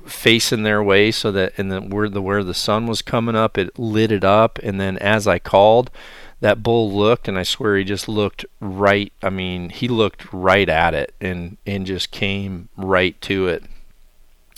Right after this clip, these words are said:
Uh, so that was kind of the name of the game for elk, for the muleys. Ended up, uh,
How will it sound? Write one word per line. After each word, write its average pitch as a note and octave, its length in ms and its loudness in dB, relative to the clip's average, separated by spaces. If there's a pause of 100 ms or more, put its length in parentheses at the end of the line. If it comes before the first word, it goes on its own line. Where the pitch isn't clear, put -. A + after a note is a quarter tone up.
(120)
Uh, F#2 460 0 (680)
so G#2+ 560 2 (320)
that A2+ 320 4
was B2 480 0 (220)
kind B2 220 2
of A#2 80 -2
the A2+ 80 0
name A#2 260 2
of A#2 80 -2
the A2 60 -2
game A#2 380 -2
for A2 680 2
elk, A#2+ 540 4
for - 200 -4
the G2+ 120 -6
muleys. C3+ 760 0 (1120)
Ended A2 260 2
up, A2 300 4 (680)
uh, F2+ 580 2